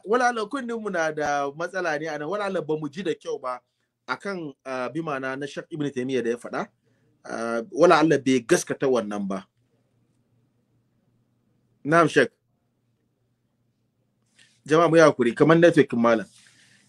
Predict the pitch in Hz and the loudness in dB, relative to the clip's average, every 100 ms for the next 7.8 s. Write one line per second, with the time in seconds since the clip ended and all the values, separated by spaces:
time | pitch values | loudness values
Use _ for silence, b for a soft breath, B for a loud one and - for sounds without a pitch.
0 | _ _ _ - 131 135 131 131 - 127 | _ _ _ -6 0 2 2 -2 -6 -4
1 | 196 208 196 190 - 214 240 185 160 - | -4 2 2 2 -2 -6 -2 -4 -6 -12
2 | 170 160 180 175 175 160 139 135 160 - | -8 0 2 4 2 -2 -10 -14 -14 -10
3 | 170 175 - 156 143 113 98 b b _ | -6 -6 -6 -4 -4 -4 -12 b b _
4 | 165 190 156 160 170 175 147 165 151 147 | 2 4 4 2 0 -2 -2 -4 -4 -4
5 | - 135 135 131 123 - - - _ 147 | -6 -10 -8 -6 -8 -10 -10 -12 _ -6
6 | 160 147 135 - 120 127 139 123 123 120 | -4 -2 -6 -10 -8 -6 -6 -6 -6 -6
7 | _ 170 170 147 - 127 117 | _ -4 -4 -8 -10 -6 -6